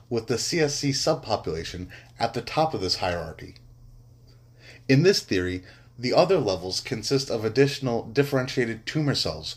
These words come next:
or cells with a limited proliferative potential. The clonal evolution theory hypothesizes that a rampant mutating cell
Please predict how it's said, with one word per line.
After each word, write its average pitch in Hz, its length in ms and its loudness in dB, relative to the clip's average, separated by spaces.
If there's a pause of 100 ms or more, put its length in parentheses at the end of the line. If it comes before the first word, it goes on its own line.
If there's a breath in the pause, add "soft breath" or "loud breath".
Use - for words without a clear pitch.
(280 loud breath)
or 120 120 0
cells 127 440 2
with 131 160 -2
a 123 40 0
limited 135 640 2
proliferative 120 640 -2
potential. 101 600 -6 (840)
The 117 220 6
clonal 180 500 2
evolution 131 600 4
theory 85 360 -6
hypothesizes 135 880 0
that 113 140 4
a 101 80 0
rampant 135 480 2
mutating 113 480 -4
cell 90 400 0